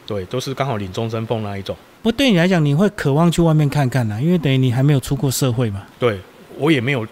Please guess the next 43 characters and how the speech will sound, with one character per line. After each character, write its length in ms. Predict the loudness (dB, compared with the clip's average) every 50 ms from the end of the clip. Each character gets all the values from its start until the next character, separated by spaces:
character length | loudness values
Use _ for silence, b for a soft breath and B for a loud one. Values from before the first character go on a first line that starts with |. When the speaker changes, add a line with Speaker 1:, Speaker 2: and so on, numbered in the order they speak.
| -6
Speaker 1:
过 120 | -4 -4 -2
过 140 | -2 -2 -2
大 180 | -2 -2 -2
学 160 | -2 -4 -8
生 220 | -8 -8 -8 -8 -8
活 140 | -10 -8 -8
那 120 | -6 -6
一 40 | -6
种 160 | -8 -8 -10
东 180 | -10 -10 -10 -12
西。 120 | -12 -12 -10 -4
Speaker 2:
想 120 | 0 0
要 80 | 0 2
享 240 | 2 0 -2 -2
受 220 | 0 0 0 0 0
一 20 |
下， 200 | 0 -2 -2 0
Speaker 1:
对， 20 | 0
Speaker 2:
对 80 | 0
吧？ 60 | 0
Speaker 1:
对， 40 | 0
我 40 | 0
想 140 | -2 -2 -4
要 80 | -4
去 140 | -4 -4 -6
社 220 | -6 -4 -4 -4 -2
会 120 | -4 -4
看 200 | -4 -6 -12 -10
看。 200 | -10 -10 -12 -12 -14 B B B B B B B
那 120 | -4 -4 -2
当 200 | 0 0 0 2
然， 360 | 2 0 0 0 -2 -4 -4
后 160 | -2 0 0
来 220 | 2 2 2 2 0
我 100 | -2 -2
就 80 | -4
是 120 | -4 -4 -4
选 200 | -4 -6 -6 -6
择， 100 | -8 -6 -6
呃， 240 | -6 -6 -6 -6 -6
就 120 | -8 -8
是 100 | -8 -4
到， 500 | -2 0 0 2 0 0 -2 -2 -4 -8